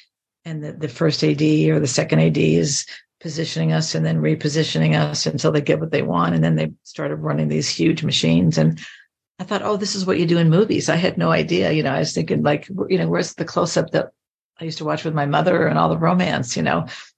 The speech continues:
what is going on here? They didn't, they didn't go, "All right, you guys were on a deserted planet." They didn't even explain. We were just,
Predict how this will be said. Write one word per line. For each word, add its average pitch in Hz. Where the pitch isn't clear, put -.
what 185
is 180
going 156
on 190
here? 143
They 196
didn't, 220
they 185
didn't 180
go, 156
"All 175
right, 151
you 143
guys 143
were 156
on 147
a 147
deserted 135
planet." -
They -
didn't 196
even 185
explain. 165
We 170
were 165
just, 165